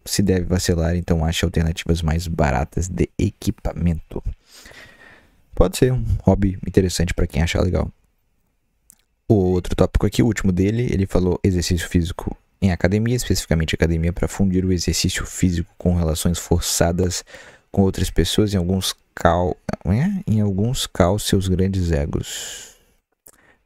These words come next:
Exercício físico também já falamos bastante. Gustavo Rodrigues. Hélio certa vez falou desse assunto e faço das palavras dele as minhas. Tenha dignidade, não fique com aparência de desleixado. Treine em casa, saia pra correr.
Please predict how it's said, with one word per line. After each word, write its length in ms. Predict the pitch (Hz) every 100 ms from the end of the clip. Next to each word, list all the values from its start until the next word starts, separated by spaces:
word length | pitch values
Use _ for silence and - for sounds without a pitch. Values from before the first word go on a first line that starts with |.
| -
Exercício 440 | 120 117 123 -
físico 280 | - 110 -
também 280 | 101 95 92
já 120 | 90
falamos 320 | - 80 85
bastante. 600 | - 78 - 58 - - - _ _ _ _ _ _ _ _ _ _ _ - - _ _ _ _ _ _ _ -
Gustavo 400 | 92 - 98 90
Rodrigues. 540 | 90 82 78 87 - - _ _ _ _ _ _ _ _ _
Hélio 360 | 95 107 113 110
certa 460 | - - 95 - 87
vez 220 | 90 -
falou 280 | 85 82 82
desse 240 | 82 -
assunto 400 | - 98 107 104
e 60 | 95
faço 400 | - 90 87 90
das 140 | 82
palavras 400 | - 85 85 85
dele 200 | 87 87
as 160 | 82 -
minhas. 240 | 85 78
Tenha 260 | - 98 101
dignidade, 600 | 90 87 87 85 90 90
não 140 | 87
fique 280 | 80 92 -
com 120 | -
aparência 420 | 85 - 82 85 87
de 120 | 87
desleixado. 880 | - 92 85 85 - - 82 78 78
Treine 360 | - 87 95
em 80 | 87
casa, 380 | - 76 82 80
saia 240 | - -
pra 140 | 82 -
correr. 340 | - 82 78